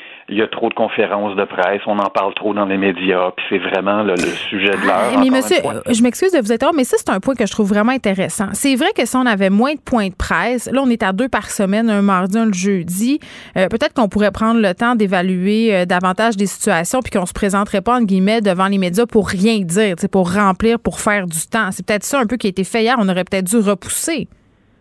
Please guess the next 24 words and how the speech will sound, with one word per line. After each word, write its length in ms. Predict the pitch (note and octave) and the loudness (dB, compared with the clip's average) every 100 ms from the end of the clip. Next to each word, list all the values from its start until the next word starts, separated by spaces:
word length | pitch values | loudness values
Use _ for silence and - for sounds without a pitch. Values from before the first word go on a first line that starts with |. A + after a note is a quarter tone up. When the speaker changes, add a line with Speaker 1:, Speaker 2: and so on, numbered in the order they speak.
| _ _ - - - - - - | _ _ -16 -14 -18 -20 -10 -4
Speaker 1:
C'est 180 | A2+ C#3 | -2 0
un 140 | C3 | 0
excellent 400 | C3+ - C#3 C#3 | 0 0 0 0
point, 340 | - B2 D3+ G3 | 0 0 0 0
absolument. 640 | A2+ - - C#3+ A#2 C3+ | 0 -2 -2 0 2 2
Ben, 200 | E3+ A#2+ | 2 0
on 120 | A#2 B2+ | 2 0
ose 160 | D#3+ | 0
espérer 440 | D#3+ - B2+ A#2+ E3 | -2 -2 -2 0 0
que, 560 | D#3 A#2+ A#2 A2 G#2+ G#2+ | 2 2 2 2 2 2
bon, 240 | G2 C3 B2+ | 0 0 0
ils 160 | G#2 A#2 | 0 0
ont 120 | B2+ | 2
une 100 | A2+ | 2
équipe, 340 | A2 C3 C#3+ | 0 0 -2
là, 100 | C#3+ | 0
de 120 | B2+ A2+ | 0 0
communication 760 | A#2 A2+ A2+ B2 G#2+ - B2+ | 0 0 0 0 0 -2 -4
puis 160 | B2 G2+ | -4 -2
de 220 | G#2 G2+ | 2 4
relationnistes 840 | F#2 A2 A2+ - G#2 A#2+ B2+ - - - - - - | 2 2 0 0 0 0 -2 -4 -6 -8 -14 -14 -14
qui 180 | - G#2+ | -8 -2
réfléchit 560 | F#2 - A#2 A2+ - | -2 0 0 0 2
à 80 | B2+ | 2